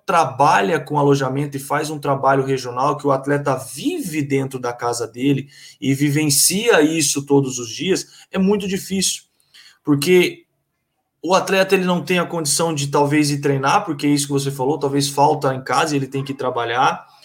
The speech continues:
É, o atleta, ele vem pro treino, isso em número, acontece muito. O atleta vem relatando os problemas que ele passa dentro de casa, o medo que ele passa dentro de casa. Então,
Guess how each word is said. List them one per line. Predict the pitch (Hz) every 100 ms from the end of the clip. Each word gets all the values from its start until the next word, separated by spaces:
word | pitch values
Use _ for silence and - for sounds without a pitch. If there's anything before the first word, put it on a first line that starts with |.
| - _ -
É, | 135 139 139 139 135 131 123 - _ _ _ _ _ - 147
o | 160
atleta, | 165 208 214
ele | 208 185
vem | 143 190 220
pro | 208 -
treino, | - 156 180 202 180 160
isso | 180 190 175
em | 156
número, | 170 196
acontece | 151 175 180 175 185 190
muito. | 156 151 185 208 190 151 139 - - -
O |
atleta | 139 170 175 175
vem | 143 165 180
relatando | 175 160 160 165 165
os | -
problemas | 156 139 147 165 -
que | 151
ele | 143
passa | 143 147 147
dentro | 139 143
de | 135 127
casa, | 131 135 147 151
o | 135
medo | 131 151 202 180
que | 165
ele | 151
passa | 139 143 143 139
dentro | 135 139
de | -
casa. | - 117 123 131 139
Então, | 151 185 180